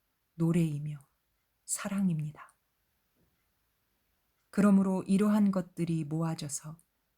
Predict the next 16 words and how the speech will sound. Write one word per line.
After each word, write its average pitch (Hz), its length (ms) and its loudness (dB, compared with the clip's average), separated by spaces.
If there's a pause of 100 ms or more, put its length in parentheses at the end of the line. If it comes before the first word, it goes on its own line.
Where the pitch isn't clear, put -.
(140)
상대에게 160 800 -2
전해질 165 540 0
때에는 151 460 -4 (1080)
생각으로 233 720 0
이해되기 160 560 -2
이전에 147 420 -8 (920)
심령의 202 640 4
세계에서 151 760 -6 (440)
먼저 165 540 0
받아들여지게 165 1000 -4
되는 151 340 -4
것입니다. 156 640 -8 (2500)
그러나 196 460 4
주님께서 202 920 0
열어주시고자 170 880 -2
하는 151 480 -6